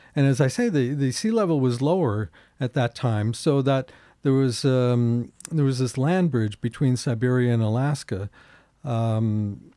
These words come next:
because the sea level was lower and more land was exposed,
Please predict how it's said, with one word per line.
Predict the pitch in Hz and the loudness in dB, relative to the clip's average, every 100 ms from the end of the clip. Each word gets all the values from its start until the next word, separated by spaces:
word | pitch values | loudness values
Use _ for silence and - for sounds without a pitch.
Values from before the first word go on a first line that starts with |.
| - | -10
because | 135 123 131 - | -8 -4 -4 -4
the | |
sea | 98 135 | -6 -2
level | 123 120 113 113 101 | 0 0 0 -2 -4
was | 101 95 | -6 -6
lower | 117 165 190 98 117 - - _ _ - | -4 -2 -2 -4 -8 -12 -18 _ _ -6
and | 123 123 117 117 113 | -2 0 0 0 0
more | 117 120 | 0 0
land | 117 120 120 | 2 2 2
was | 107 117 | 0 -4
exposed, | - - 202 160 110 117 | -6 -2 0 0 -2 -6